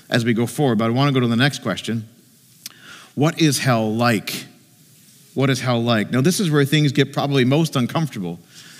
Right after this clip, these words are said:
because we're really getting into thinking about what is this experience that a person would encounter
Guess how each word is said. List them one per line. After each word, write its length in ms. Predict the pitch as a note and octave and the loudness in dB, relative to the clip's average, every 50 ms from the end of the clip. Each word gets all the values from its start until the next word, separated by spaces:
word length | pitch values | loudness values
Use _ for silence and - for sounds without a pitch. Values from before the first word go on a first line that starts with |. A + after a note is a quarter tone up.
| - - - - - _ - D3+ | -20 -20 -20 -20 -20 _ -6 -2
because 200 | C#3 - D3+ B2+ | -2 0 0 0
we're 100 | C#3+ C#3+ | 0 2
really 260 | C#3+ D#3+ F#3 F#3+ D#3 | 2 4 4 4 6
getting 280 | C#3 D#3 D#3+ D#3 D3+ | 6 4 4 4 4
into 160 | D3+ D3 C3 B2+ | 4 4 2 2
thinking 380 | B2+ - D#3+ F3+ D#3+ E3 C#3+ | 2 2 2 2 2 2 2
about 240 | B2 G2 A2+ A#2 B2+ | 2 2 0 0 0
what 300 | B2 C#3 D3 F3 - - | 2 2 2 2 2 2
is 300 | C#3 D3+ E3 E3+ C#3+ A#2+ | 4 4 4 4 4 2
this 200 | C3+ C#3+ C3+ - | 0 0 0 -2
experience 840 | C3 B2 - - - D3+ D#3 D#3 D#3 B2 F#2+ F#2 G2 G#2+ - - - - - - _ _ _ _ _ _ _ _ _ - - - | -4 -4 -6 -2 0 0 0 2 0 0 -2 -2 -4 -6 -8 -10 -12 -16 -20 -20 _ _ _ _ _ _ _ _ _ -20 -8 -4
that 120 | A#2+ A#2+ | -4 -2
a 60 | B2+ | -2
person 640 | C3 - E3 E3+ D#3+ - - C#3+ B2+ B2+ A#2 - - | -2 -2 -2 -2 -2 0 0 0 0 0 -2 -2 -2
would 140 | C#3 C#3 C3+ | 0 2 2
encounter 800 | C3 C3 B2+ - - D3+ E3+ F3 D#3+ - A#2 G2+ G2 G2+ - | 2 0 -2 -2 -2 -2 0 -2 -2 -2 -4 -4 -4 -6 -8